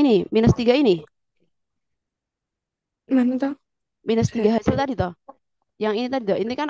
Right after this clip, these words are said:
Speaker 1: awalnya tadi minus tiga per delapan A tadi.
Speaker 2: Oh, iya, heeh.
Speaker 1: Ya, itu dapatnya dari ini, tiga per delapan A dikali A, kan A-nya dicoret.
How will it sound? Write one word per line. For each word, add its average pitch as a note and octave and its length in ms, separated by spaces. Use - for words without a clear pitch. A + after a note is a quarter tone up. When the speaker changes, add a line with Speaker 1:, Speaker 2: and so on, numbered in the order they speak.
Speaker 1:
awalnya A#3 340
tadi A#3+ 200
minus A3+ 380
tiga G3+ 300
per G#3+ 120
delapan G#3 320
A - 100
tadi. A3+ 200
Speaker 2:
Oh, C4+ 100
iya, C4 220
heeh. A#3+ 440
Speaker 1:
Ya, F3+ 80
itu G#3 180
dapatnya G#3 340
dari F#3 160
ini, D4 120
tiga F#3+ 280
per B3 120
delapan F3 380
A F#3 80
dikali F#3 280
A, - 100
kan B3+ 140
A-nya G#3 240
dicoret. F#3 500